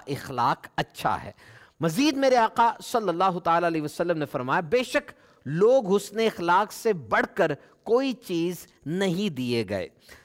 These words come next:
تو ہم اپنے پروگرام میں، آ، soft skill کے کسی نہ کسی ایک sub topic کو لیں گے۔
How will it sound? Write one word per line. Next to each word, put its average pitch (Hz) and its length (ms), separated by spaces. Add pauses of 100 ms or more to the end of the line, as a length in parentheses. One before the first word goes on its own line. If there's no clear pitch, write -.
تو 214 160
ہم 294 120
اپنے 277 240
پروگرام 240 400
میں، 240 360 (140)
آ، 185 180
soft 214 380
skill 220 300
کے 226 220 (100)
کسی 285 260
نہ 277 100 (100)
کسی 220 260
ایک 226 180
sub - 280 (160)
topic 208 400
کو 170 100
لیں 131 260
گے۔ 107 100